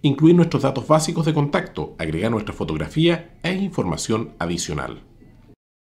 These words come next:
Una vez registrado, tenemos acceso a diferentes beneficios, como acceder y comentar los contenidos abiertos generados en la sala de prensa de Portal Minero,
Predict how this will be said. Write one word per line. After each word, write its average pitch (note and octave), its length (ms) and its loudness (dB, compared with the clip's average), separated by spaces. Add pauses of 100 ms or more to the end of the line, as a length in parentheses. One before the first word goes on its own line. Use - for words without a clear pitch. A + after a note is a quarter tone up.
(600)
Una G3 220 6
vez F#3+ 120 4
registrado, A2 680 2
tenemos G2+ 480 0
acceso G#2 320 -4
a G#2 40 0
diferentes G2+ 440 -4
beneficios, G2+ 640 -4 (180)
como B2+ 180 2
acceder D3+ 380 4
y F3+ 60 -2
comentar G#2+ 400 0
los B2+ 120 0
contenidos G2+ 480 -2
abiertos G#2 540 0 (240)
generados B2+ 720 2
en C3+ 120 2
la G#2+ 100 2
sala A2 260 0
de F#2 100 0
prensa F#2 360 -4
de E2 80 -2
Portal D#2 340 -6
Minero, G2+ 440 0